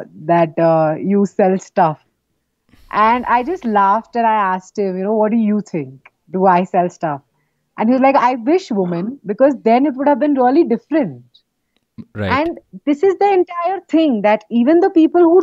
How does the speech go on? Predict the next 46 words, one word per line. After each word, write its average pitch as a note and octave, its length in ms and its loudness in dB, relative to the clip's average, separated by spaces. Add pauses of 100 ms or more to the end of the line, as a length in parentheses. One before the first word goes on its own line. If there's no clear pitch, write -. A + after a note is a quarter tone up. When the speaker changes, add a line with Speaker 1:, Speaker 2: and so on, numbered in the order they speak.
Speaker 1:
don't C4+ 380 2
do G3 220 -2
it, D3 280 -4 (100)
it, G#3 140 -2
there's C4 180 4
a F4+ 80 -2
psychology, G#3 640 0 (200)
you E3 100 -6
know। G#3 120 -2 (380)
एक C4 120 2
होता C#4+ 180 0
है E4 40 0
ना, F#4 80 -8
हमको C#4+ 280 -4
एक D4+ 140 -4
पेपर B3 300 0
दे B3 120 0
दिया G#3+ 280 -2
जाता F3+ 280 -4
है D#3 160 -8 (420)
कि A#3+ 80 0
अगर B3 380 2
कोई, B3 680 -2 (100)
uh, F#3 300 4
you G3+ 140 -4
know, A3 200 -2
shady A#3 500 -4
सी B3+ 160 -4
वैन F#3 260 0
में A3 160 -6
दिख F#3 120 -4
गया, E3+ 280 -4 (320)
तो A3 80 4
या A3+ 60 4
तो A#3+ 100 2
वो C4 60 4
रेपिस्ट A#3+ 480 -2
है, A#3+ 200 -2 (460)
या G3+ 160 2
तो A#3 140 0
वो B3 100 0
किडनैपर G#3 580 -2
है, G#3+ 240 0 (220)
Speaker 2:
Yeah। G#2+ 200 -8
Speaker 1:
you G3 120 -4
know, C4+ 180 0